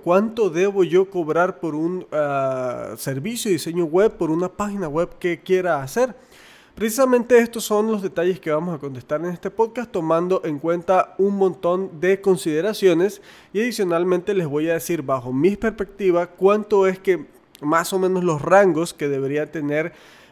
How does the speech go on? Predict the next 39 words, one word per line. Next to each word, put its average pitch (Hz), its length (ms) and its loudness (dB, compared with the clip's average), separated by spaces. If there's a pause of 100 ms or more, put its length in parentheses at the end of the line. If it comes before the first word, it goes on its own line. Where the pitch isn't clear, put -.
los 151 200 2
precios 190 680 2
del 180 320 0
diseño 165 380 -6
web 190 260 6
según 180 560 2
tu 190 160 4
experiencia 185 720 0
y 160 80 0
otras 147 300 -2
cuestiones 151 400 -8
que 147 100 -12
vamos 131 200 -6
a - 20 -10
hablar 123 180 -10
en 127 80 -8
este 131 220 -12
podcast. - 480 -18 (580)
Es 175 140 0
importante 202 680 4
mencionar 160 720 2
y, 190 420 -6
eh, 135 460 -4
recalcar 165 680 -2
que 160 260 2
esto 214 220 2
es 208 80 -2
una 208 160 0
opinión 156 360 -2
personal 165 540 -2
en 170 100 -4
base 139 220 -8
a 131 40 -10
la 131 100 -12
experiencia 175 580 0
que 180 140 -8
yo 143 80 -6
he 147 60 -8
tenido 165 580 0